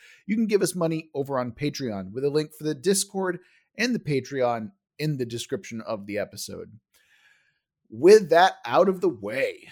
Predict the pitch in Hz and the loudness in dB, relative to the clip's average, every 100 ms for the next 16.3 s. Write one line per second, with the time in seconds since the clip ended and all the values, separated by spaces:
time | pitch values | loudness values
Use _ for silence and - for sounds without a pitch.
0 | - - _ _ 120 160 170 - 156 - | -20 -20 _ _ 2 2 2 -4 -4 -4
1 | 131 120 - 127 101 - - _ _ 196 | -12 -12 -8 -8 -8 -10 -20 _ _ 4
2 | 190 196 - 403 359 226 - 220 175 160 | 4 4 -2 -8 -4 -4 0 0 0 -2
3 | 180 185 - 180 151 135 156 - - 220 | 0 -2 -4 -2 -2 -2 -12 -14 -6 -4
4 | 294 247 180 - - 202 185 131 - 156 | -4 -6 -4 -4 -4 -4 -4 -6 -4 -4
5 | 156 143 127 220 214 175 156 127 127 160 | -4 -10 0 2 2 0 0 -2 -8 -6
6 | 226 165 131 110 - _ _ - 151 120 | -2 0 -2 -6 -14 _ _ -6 -4 -4
7 | - 147 123 87 - - - 151 147 160 | -8 -6 -6 -6 -12 -12 -2 -2 0 -4
8 | 139 - 147 - - - 139 127 131 113 | -4 -2 -2 -2 -12 -10 -10 -8 -12 -12
9 | 98 127 110 104 - - _ _ _ _ | -10 -8 -8 -10 -12 -14 _ _ _ _
10 | _ _ _ _ _ _ - 147 185 233 | _ _ _ _ _ _ -6 4 6 8
11 | 196 170 269 - - _ _ _ 120 135 | 6 4 -8 -8 -14 _ _ _ -10 -10
12 | - 208 254 233 - 185 170 151 151 131 | -4 0 0 -2 -2 -2 0 -2 0 -2
13 | 113 - - 190 - - - 202 208 170 | -4 -8 -8 -8 -8 -10 -2 0 2 0
14 | 156 175 - - - 156 139 101 98 107 | 0 -4 -8 -4 4 4 4 0 -6 -10
15 | 117 113 - 143 185 190 175 165 147 190 | -6 -6 -6 -4 -6 -6 -12 -10 -10 -10
16 | 85 113 | -12 -20